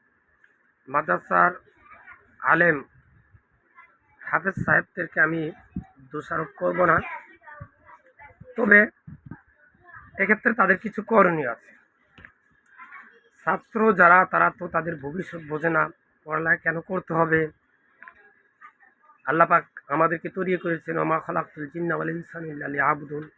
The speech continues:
তার ইবাদত বন্দি করার জন্য। কিন্তু এলেম শিক্ষা করা,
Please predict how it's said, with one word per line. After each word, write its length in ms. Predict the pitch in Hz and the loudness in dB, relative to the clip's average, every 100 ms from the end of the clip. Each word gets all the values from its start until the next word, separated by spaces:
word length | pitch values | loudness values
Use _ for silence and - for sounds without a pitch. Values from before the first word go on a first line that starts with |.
| _ | _
তার 120 | 143 | -14
ইবাদত 320 | 143 160 175 170 | -4 -2 -2 -4
বন্দি 300 | 160 151 147 135 | -10 -10 -12 -12
করার 180 | 151 151 147 | -6 -6 -6
জন্য। 240 | 160 160 - _ _ _ _ _ _ - _ _ _ _ _ _ _ _ _ _ _ _ - - - - | -10 -10 -12 _ _ _ _ _ _ -20 _ _ _ _ _ _ _ _ _ _ _ _ -20 -20 -12 -4
কিন্তু 360 | 220 247 220 - - - - - - - - - - | 0 4 2 2 -12 -10 -8 -8 -12 -10 -8 -6 2
এলেম 260 | 165 226 247 | 6 8 6
শিক্ষা 360 | - 202 - | 0 -4 -2
করা, 320 | 190 185 170 | 2 6 6